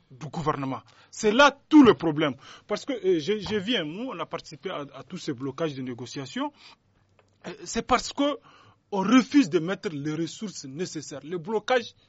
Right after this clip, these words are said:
c'est une question de ressources. C'est les questions de recrutement des enseignants,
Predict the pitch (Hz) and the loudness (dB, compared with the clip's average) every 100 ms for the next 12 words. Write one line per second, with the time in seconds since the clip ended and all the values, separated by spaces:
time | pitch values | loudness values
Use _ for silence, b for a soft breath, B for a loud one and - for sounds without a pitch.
0 | b - 175 - 151 180 170 143 135 147 | b -10 -8 -6 -6 -6 -8 -8 -8 -10
1 | - 151 - b b b - 165 165 - | -10 -14 -16 b b b -12 -6 -6 -4
2 | 196 - 190 147 143 190 196 208 202 165 | -6 -6 -6 -4 -4 -4 -4 -2 -2 -2
3 | 156 180 180 196 214 | -4 -8 -10 -10 -8